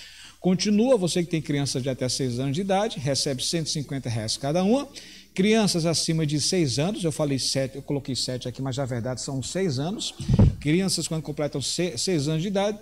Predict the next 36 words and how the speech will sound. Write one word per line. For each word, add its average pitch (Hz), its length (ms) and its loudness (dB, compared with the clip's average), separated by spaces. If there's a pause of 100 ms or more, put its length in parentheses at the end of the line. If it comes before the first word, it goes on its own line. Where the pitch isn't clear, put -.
passam 170 260 0
a 170 40 4
receber 170 300 -2
cinquenta, 170 640 -2
tem 147 120 -4
uma 175 140 0
queda. 127 440 -2 (480)
Os 170 160 6
jovens 165 420 6
até 170 300 2
dezoito 160 400 0
anos 127 240 0
incompletos 165 960 -2
recebem 165 420 0
cinquenta 156 560 -2
reais 135 300 -2
cada 165 340 0
um. 170 240 0 (480)
As 175 220 2
gestantes 196 760 2
vão 139 140 2
receber 160 380 2
cinquenta 135 440 -2
reais, 175 480 0
né? 127 160 -2
Segue 135 260 -2
essa 131 160 -4
programação, 180 800 -2
e 208 80 0
os 202 100 2
bebês 175 400 2
de 170 60 0
até 170 200 -2
seis 180 280 -2
meses 143 340 -2
recebem 147 600 -2